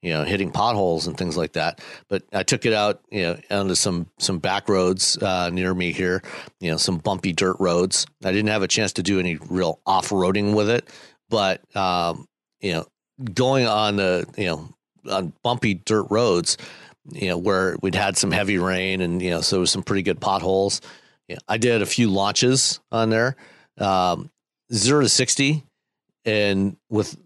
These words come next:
uh, without launch control in three point seven seconds,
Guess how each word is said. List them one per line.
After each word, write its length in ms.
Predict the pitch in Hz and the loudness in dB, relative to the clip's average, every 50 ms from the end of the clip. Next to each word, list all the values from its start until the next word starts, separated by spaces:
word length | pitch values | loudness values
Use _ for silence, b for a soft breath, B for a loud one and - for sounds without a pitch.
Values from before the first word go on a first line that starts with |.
| - - - | -12 -6 -2
uh, 420 | 107 98 92 90 85 85 82 - - | 0 2 2 2 2 2 0 0 0
without 320 | 95 104 95 120 139 170 - | 0 0 2 4 2 2 2
launch 320 | 123 113 110 104 - - | 2 0 0 0 0 0
control 580 | - 95 - - 95 82 82 90 95 104 98 - _ _ - | -2 -2 0 2 2 2 2 0 -2 -4 -10 -16 _ _ -4
in 540 | 107 101 98 98 95 95 92 95 95 - - _ _ _ _ | -2 0 0 2 2 2 2 0 -2 -4 -8 _ _ _ _
three 260 | - - - 127 123 | -6 0 2 2 2
point 260 | - 120 113 107 - | 4 2 0 2 2
seven 320 | - - 120 101 95 95 80 | 0 0 0 0 0 0 0
seconds, 580 | - 92 71 - - 78 85 98 - - - | 0 0 0 -2 -2 -4 -4 -2 -2 -4 -4